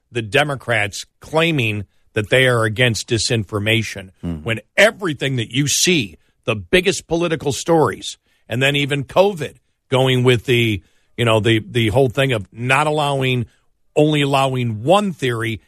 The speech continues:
Speaker 1: and not the other theory
Speaker 2: Mm.
Speaker 1: as to the origin of covid.
Speaker 2: Mm-hmm.
Speaker 1: Everything that they've been involved with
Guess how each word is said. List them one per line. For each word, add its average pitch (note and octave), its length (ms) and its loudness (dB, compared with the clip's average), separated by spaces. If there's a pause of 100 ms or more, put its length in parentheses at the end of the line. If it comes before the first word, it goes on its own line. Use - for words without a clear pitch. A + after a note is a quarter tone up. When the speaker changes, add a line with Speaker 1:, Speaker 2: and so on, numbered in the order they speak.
(120)
Speaker 1:
and A#2+ 160 -4
not C3 240 0
the A#2+ 240 -8
other F#3 260 2
theory A2 560 -6
Speaker 2:
Mm. E2+ 160 -8
Speaker 1:
as B2 140 2
to - 100 -8
the B2 140 -4
origin C3+ 480 -2
of G2+ 120 -6
covid. C#3+ 520 0
Speaker 2:
Mm-hmm. E2+ 300 -8 (360)
Speaker 1:
Everything F3+ 580 0
that E3 140 -6
they've D#3+ 200 0
been D3+ 160 0
involved C3 680 0
with G2 260 -8